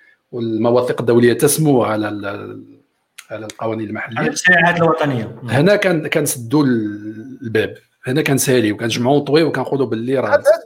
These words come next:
Speaker 3: هاد النقطة هذه بالنسبة لي أنا خاص ال-، ال-، ال-، سميتو القوانين بثلاثة اللي فيها مشكل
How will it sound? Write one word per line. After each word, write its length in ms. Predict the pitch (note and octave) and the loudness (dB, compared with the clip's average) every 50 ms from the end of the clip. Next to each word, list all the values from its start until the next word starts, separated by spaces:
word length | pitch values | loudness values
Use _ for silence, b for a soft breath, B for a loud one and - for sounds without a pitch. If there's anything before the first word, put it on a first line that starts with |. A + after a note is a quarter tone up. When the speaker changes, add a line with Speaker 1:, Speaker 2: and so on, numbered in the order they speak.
| _ _ _ _ b b b b b A#3 | _ _ _ _ b b b b b 2
Speaker 3:
هاد 120 | C4+ C#4+ | 2 2
النقطة 380 | D#4+ E4 E4+ - - E4 C4 C#4+ | 2 2 0 2 4 4 4 4
هذه 60 | C#4 | 2
بالنسبة 260 | D4+ D4+ C4 B3 D4 | 2 -4 -6 -4 -4
لي 180 | D4+ D#4 D4+ D#4 | -2 2 4 4
أنا 100 | E4 - | 4 4
خاص 320 | - B3 C4+ - - - | 2 0 -2 -4 -8 -20
ال-، 720 | - - - - - _ - G#3+ G#3+ - F#3 G3 G3 F#3 | -20 -20 -20 -20 -14 _ -4 -4 -4 -4 -8 -10 -10 -12
ال-، 60 | F#3+ - _ _ _ _ _ E3+ F#3 G3 | -14 -18 _ _ _ _ _ -16 -12 -12
ال-، 40 | G3 | -12
سميتو 220 | F#3 - A3+ G#3+ A#3+ | -10 -10 -8 -8 -2
القوانين 320 | - - C4 B3+ C4 C4 | 0 2 2 2 2 0
بثلاثة 260 | C4 - D4+ E4+ F#4 | 0 2 2 2 2
اللي 100 | F4 E4+ | 0 2
فيها 160 | - D4+ B3 | 4 4 4
مشكل 440 | B3+ C4 B3+ - - B3+ B3 G#3 F3 | 4 2 -2 -8 -10 -10 -10 -10 -10